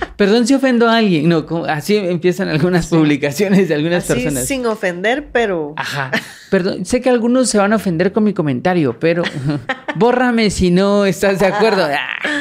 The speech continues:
Speaker 1: ya, así de nada
Speaker 2: Sí.
Speaker 1: social, va, nada constructivo,
Speaker 2: <laughs>
Speaker 1: nada, solo ganas de hacer controversia. Entonces, ahí,
Speaker 2: Sí.
Speaker 1: ahí se perdió todo el sentido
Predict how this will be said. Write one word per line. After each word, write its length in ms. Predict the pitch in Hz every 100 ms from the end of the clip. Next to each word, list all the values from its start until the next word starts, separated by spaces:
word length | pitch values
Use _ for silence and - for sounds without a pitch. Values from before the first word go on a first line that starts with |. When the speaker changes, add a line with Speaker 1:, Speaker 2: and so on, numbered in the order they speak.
| 277 240 226 214 202 185
Speaker 1:
ya, 180 | 160 85
así 300 | - 175 170
de 400 | 156 135 127 117 151
nada 340 | 175 196 190
Speaker 2:
Sí. 60 | 240
Speaker 1:
social, 500 | 170 233 214 190 143
va, 120 | 135
nada 300 | 151 180 180
constructivo, 800 | 175 156 165 143 - 214 180 143
Speaker 2:
<laughs> 0 |
Speaker 1:
nada, 400 | 151 170 160 160
solo 280 | 156 208 170
ganas 300 | 151 151 143
de 40 | 131
hacer 200 | 165 147
controversia. 640 | 147 143 160 175 - -
Entonces, 640 | - 165 160 180 147 -
ahí, 360 | - 131 139 165
Speaker 2:
Sí. 200 | 165 160 _ _ _ _ _ _ _
Speaker 1:
ahí 300 | - - 175
se 140 | 185 190
perdió 360 | - 127 139 -
todo 160 | 147
el 60 | 139
sentido 540 | 131 113 135 127 117